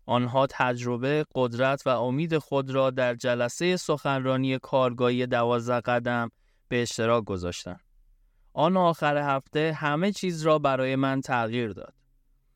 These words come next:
هاروی زندگی می‌کند و به زبان بهبودی صحبت می‌کند.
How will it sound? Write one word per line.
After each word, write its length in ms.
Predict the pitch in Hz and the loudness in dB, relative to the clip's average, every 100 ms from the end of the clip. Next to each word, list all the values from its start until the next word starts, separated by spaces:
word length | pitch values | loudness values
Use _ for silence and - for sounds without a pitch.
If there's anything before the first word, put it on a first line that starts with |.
| _ | _
هاروی 680 | - 156 170 165 180 185 190 - _ _ _ | 2 4 4 2 2 2 -2 -10 _ _ _
زندگی 580 | - 156 175 160 156 170 | -2 2 2 2 2 2
می‌کند 540 | 185 175 170 160 151 147 | 0 0 0 2 0 2
و 120 | 139 | 0
به 120 | 135 | 0
زبان 540 | 127 131 127 143 165 151 | -2 0 0 2 0 0
بهبودی 580 | 139 135 127 131 135 135 | 0 -2 -4 -4 -4 -4
صحبت 600 | - 123 120 135 131 107 | -2 -2 2 0 0 -6
می‌کند. 480 | 98 92 78 - | -6 -8 -8 -14